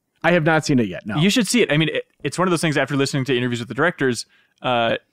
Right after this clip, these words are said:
Speaker 2: I appreciate a lot more 'cause it's like, yeah, the, the villain in that movie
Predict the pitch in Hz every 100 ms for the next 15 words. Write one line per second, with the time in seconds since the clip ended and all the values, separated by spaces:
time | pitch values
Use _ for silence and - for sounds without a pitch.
0 | - 135 120 135 143 123 123 123 117 120
1 | 135 - 120 147 170 - 131 147 123 117
2 | _ 139 139 135 170 160 143 139 120 127
3 | 120 120 113